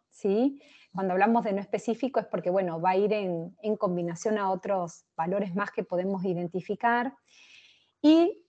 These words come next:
lo que se puede pensar, porque la ferritina, que no lo mencionamos, es el, la forma como se deposita el hierro, cómo se almacena el hierro en nuestro cuerpo,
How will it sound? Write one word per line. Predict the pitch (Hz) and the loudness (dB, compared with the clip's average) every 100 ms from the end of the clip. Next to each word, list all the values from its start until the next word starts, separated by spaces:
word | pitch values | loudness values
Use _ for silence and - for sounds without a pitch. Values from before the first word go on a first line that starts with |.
| - | 0
lo | 220 208 | 0 0
que | |
se | 220 - | -6 0
puede | 302 311 | 4 6
pensar, | 254 254 254 247 | 6 2 2 2
porque | - 190 208 196 | 2 0 2 2
la | 196 | 2
ferritina, | 202 208 208 196 294 254 254 247 | 0 0 0 4 6 6 4 -2
que | - | -4
no | 180 190 | 0 2
lo | 190 | 0
mencionamos, | 185 180 196 196 214 220 - 226 _ _ _ _ _ - | -2 -4 -4 -2 -2 -4 -10 -20 _ _ _ _ _ -8
es | 202 190 | -6 -2
el, | 185 180 156 | 0 0 0
la | 165 | -2
forma | - 202 202 | -2 -2 0
como | 196 185 | 0 -2
se | 196 | 0
deposita | 175 170 160 - 240 196 | 0 0 -2 0 2 2
el | 180 | 4
hierro, | 196 214 185 175 | 4 4 2 -2
cómo | 180 185 | -2 -2
se | 180 | -4
almacena | 160 160 - 240 202 | -4 -4 0 2 2
el | 170 | 2
hierro | 175 170 | 0 0
en | 170 | -4
nuestro | 165 - 165 | -4 -8 -6
cuerpo, | 208 208 180 - 196 | 0 2 0 0 -2